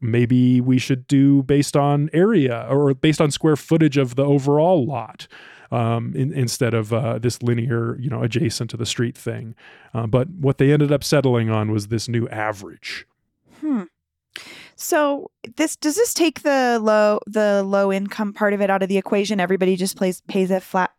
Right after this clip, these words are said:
Speaker 2: rate now?
Speaker 1: No, that one's actually different too, at least the proposal. Um, and now all of this would have to be approved by a supermajority of city council,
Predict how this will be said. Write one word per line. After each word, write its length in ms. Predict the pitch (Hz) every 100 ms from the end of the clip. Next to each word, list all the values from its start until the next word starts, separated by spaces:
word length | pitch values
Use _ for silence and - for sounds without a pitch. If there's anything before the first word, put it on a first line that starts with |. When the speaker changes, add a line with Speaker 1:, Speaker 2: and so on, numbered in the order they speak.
| -
Speaker 2:
rate 300 | 196 254 330
now? 200 | 349 440 508 _ _ _ - - -
Speaker 1:
No, 220 | 175 202
that 160 | 226
one's 160 | 330 214
actually 400 | 220 - 208 190
different 360 | 143 190 175 156
too, 220 | 196 151
at 80 | 143
least 220 | 165 -
the 40 |
proposal. 840 | - 151 - - 202 208 127 90 - - - -
Um, 340 | 135 131 127
and 80 | 147
now 120 | 151
all 260 | 160 180 196
of 120 | 180
this 200 | 180 147
would 160 | 143 156
have 160 | 156
to 80 | 147
be 100 | 143
approved 320 | 127 143 131
by 120 | 135
a 40 | 120
supermajority 800 | - 160 151 127 113 120 117 113
of 120 | 110
city 240 | - 117 104
council, 580 | 117 107 101 107 104